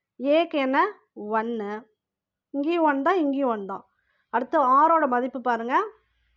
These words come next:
ஃபைவ். எல்லோட மதிப்பு த்ரீ. இதான் இதுக்குரிய ஆன்சர். டூ ஃபோர் ஒன் ஃபைவ் த்ரீ.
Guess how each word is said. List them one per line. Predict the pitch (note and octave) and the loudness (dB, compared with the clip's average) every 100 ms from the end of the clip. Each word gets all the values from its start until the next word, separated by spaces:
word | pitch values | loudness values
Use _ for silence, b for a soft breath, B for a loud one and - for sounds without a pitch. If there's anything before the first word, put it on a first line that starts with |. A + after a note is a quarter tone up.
| _ | _
ஃபைவ். | - A3+ A#3 G#3+ G#3 G#3 - _ _ _ _ _ _ _ _ _ _ _ A#3 | -2 0 0 -4 -6 -8 -12 _ _ _ _ _ _ _ _ _ _ _ -2
எல்லோட | C4 D4+ E4+ D#4+ | 0 2 2 2
மதிப்பு | C4 B3 - E4+ A4+ - _ _ _ _ _ | -2 -4 -2 -2 -2 -8 _ _ _ _ _
த்ரீ. | A3+ G#3 - _ _ A3 | -14 -14 -16 _ _ -6
இதான் | A3+ C4 | -4 -4
இதுக்குரிய | G3 F#3+ G3 | -6 -10 -10
ஆன்சர். | F3 - D#3+ - _ _ _ _ E4 | -12 -14 -16 -16 _ _ _ _ 0
டூ | F4 D#4 | 0 2
ஃபோர் | D4 E4 F4 A#3 | 2 2 4 2
ஒன் | B3 D4+ F4 _ _ _ | 2 0 -4 _ _ _
ஃபைவ் | A#3+ A3+ A3+ | -4 -4 -6
த்ரீ. | G3+ | -12